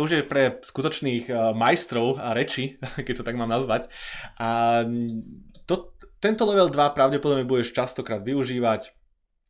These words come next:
Eh, pomôže ti. A pokiaľ si bol doteraz na level jedna, tak level dva, eh, bude pre teba nová, nový rozmer a môžeš, môžeš sa vlastne na tomto učiť. Level tri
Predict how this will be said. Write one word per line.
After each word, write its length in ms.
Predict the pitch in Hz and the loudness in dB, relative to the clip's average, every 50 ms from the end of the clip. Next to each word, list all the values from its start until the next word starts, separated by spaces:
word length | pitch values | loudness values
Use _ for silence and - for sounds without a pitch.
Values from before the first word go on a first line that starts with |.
| _ _ - - | _ _ -18 -8
Eh, 380 | - 113 113 110 110 113 113 110 - | -6 -2 -2 0 0 0 -2 -2 0
pomôže 480 | 127 127 135 147 139 131 117 127 117 117 | 0 0 0 2 0 0 0 0 -4 -4
ti. 320 | - - 110 110 110 110 - - - - - - _ | -6 -6 -6 -6 -6 -6 -10 -16 -20 -20 -20 -8 _
A 140 | 117 113 117 | 2 2 2
pokiaľ 300 | 117 139 139 - 160 156 | 2 0 0 0 0 0
si 160 | 156 - 165 | 0 0 -2
bol 240 | 143 135 131 127 120 | 0 2 2 2 2
doteraz 320 | 123 123 - 143 127 123 | 0 0 0 0 0 0
na 80 | 123 117 | 0 0
level 260 | 120 120 120 123 120 117 | 0 2 2 2 2 2
jedna, 360 | 110 110 104 113 113 104 104 | 2 0 0 -2 -4 -4 -4
tak 200 | 104 110 101 113 | -4 -6 -4 -4
level 240 | 113 113 113 107 98 | -2 -2 -2 -2 -2
dva, 320 | 101 104 101 101 101 95 - | -4 -4 -4 -4 -4 -6 -8
eh, 320 | - - 104 101 101 101 | -12 -12 -10 -8 -6 -6
bude 240 | 101 101 107 104 104 | -4 -4 -6 -6 -6
pre 80 | 104 101 | -10 -10
teba 400 | - 110 101 104 101 95 92 - 117 | -10 -8 -8 -6 -6 -8 -8 -12 -8
nová, 420 | 107 113 117 120 123 117 107 98 104 | -4 -2 0 2 2 2 0 -2 -4
nový 240 | 110 113 113 120 | -4 -2 0 0
rozmer 460 | 113 110 110 113 113 110 101 101 - - - - - - - - | 0 0 -2 -4 -4 -4 -6 -6 -6 -10 -14 -18 -20 -20 -20 -10
a 420 | - 110 107 107 110 107 107 107 107 107 | -6 -2 0 0 2 2 2 2 0 -2
môžeš, 480 | 113 113 117 113 117 110 - - - | -2 -4 -4 -4 -6 -6 -8 -8 -8
môžeš 220 | 107 107 110 104 - | -8 -8 -6 -6 -6
sa 80 | - 107 | -4 -4
vlastne 260 | 107 104 - - 107 | -6 -6 -6 -8 -10
na 60 | 101 | -8
tomto 240 | 101 107 101 - 98 92 | -8 -8 -10 -8 -8 -10
učiť. 540 | 90 - - - - - - - - - | -10 -12 -16 -20 -20 -20 -20 -20 -14 -2
Level 300 | - 123 160 190 202 196 190 - | 2 2 4 6 4 4 2 0
tri 260 | 180 135 107 - - | -2 -4 -4 -6 -8